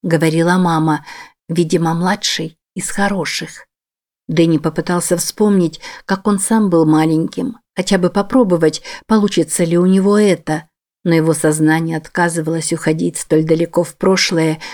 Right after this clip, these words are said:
чётко и упорядоченно. Как странно, что есть целая часть твоей жизни, которую ты не можешь вспомнить, за исключением немногих образов. Солнце, сияющее сквозь оконное стекло.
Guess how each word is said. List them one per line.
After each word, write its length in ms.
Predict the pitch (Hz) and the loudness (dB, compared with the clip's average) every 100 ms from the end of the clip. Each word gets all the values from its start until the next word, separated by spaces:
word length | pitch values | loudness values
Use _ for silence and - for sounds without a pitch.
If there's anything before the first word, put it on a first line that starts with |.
| - - | -12 -2
чётко 420 | 180 170 - 160 | 0 0 0 0
и 100 | 160 | 0
упорядоченно. 1000 | 156 175 185 165 156 147 170 160 143 - _ _ _ _ | 0 0 2 2 0 -2 -4 -4 -6 -10 _ _ _ _
Как 180 | 170 - | -2 -2
странно, 500 | - 165 175 180 165 | -2 0 0 0 -2
что 200 | - 156 | -2 0
есть 260 | 165 160 | -2 -4
целая 400 | - 170 160 160 | -2 0 2 2
часть 360 | 160 170 170 - | 2 0 0 -2
твоей 260 | 165 170 160 | 0 2 2
жизни, 560 | 160 175 175 165 160 - - _ | 2 0 0 -2 -2 -8 -20 _
которую 420 | 165 160 160 156 | -4 -2 0 0
ты 120 | 151 | 0
не 120 | 160 165 | 0 2
можешь 380 | 156 165 160 | 2 0 -2
вспомнить, 720 | - - - 185 170 156 151 - _ _ | -4 -6 0 2 2 0 -2 -12 _ _
за 200 | 156 170 | -2 0
исключением 760 | 156 - 170 - 170 165 156 160 | 0 0 -2 0 0 2 2 2
немногих 580 | 165 170 160 160 165 208 | 2 2 2 0 -2 -2
образов. 460 | 160 165 156 165 - _ _ _ _ _ | 0 0 -2 -6 -12 _ _ _ _ _
Солнце, 640 | - - 160 170 - - | -6 -2 0 0 -2 -4
сияющее 640 | 190 - 165 160 156 - 160 | -4 0 2 2 2 -2 -2
сквозь 340 | - 175 160 | -2 -2 0
оконное 520 | 160 160 165 165 165 | -2 -2 -4 -2 -4
стекло. 640 | 156 - 175 - 170 165 | -8 -4 -4 -2 -4 -4